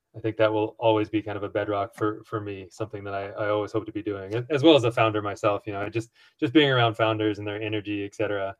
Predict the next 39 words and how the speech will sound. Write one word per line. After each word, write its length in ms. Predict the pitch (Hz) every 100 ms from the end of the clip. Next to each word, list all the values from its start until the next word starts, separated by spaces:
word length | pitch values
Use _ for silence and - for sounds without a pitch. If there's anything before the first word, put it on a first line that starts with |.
| _ _ _ -
um, 480 | 98 98 95 95 95 _ _ _ _ 120
is, 440 | 101 98 - _ -
is 220 | 107 95
just 220 | 110 -
infectious. 580 | 98 101 95 - 98 -
And 100 | 104
so, 460 | 117 113 110 104 - _ _ _ _
you 120 | - 107
know, 100 | 101
I'd 160 | 107
been 140 | 117 113
doing, 320 | 123 120 123 139
doing 200 | 131 135
a 40 | 123
lot 160 | 123
of 60 | 117
advising 680 | 113 110 110 107 110 110 123
over 240 | 117 104
the 100 | 107
years, 560 | 101 110 110 107 101 -
you 120 | 107
know, 100 | 98 113
informally, 640 | 107 110 104 104 101 95 _ _ _ _
uh, 200 | 101 95
helping 300 | 95 107 104
founders 340 | 104 101 98 101
where 100 | 98
I 80 |
could. 320 | 101 107 101 101
And 140 | 101
so 360 | 110 107 104 107
when, 420 | 110 107 107 113
when 160 | 117 113
I 60 |
was 220 | 110 110 -
financially 640 | 120 127 123 110 104 107
able 400 | 113 107 107 104
to 140 | - 110
then 340 | 107 107 104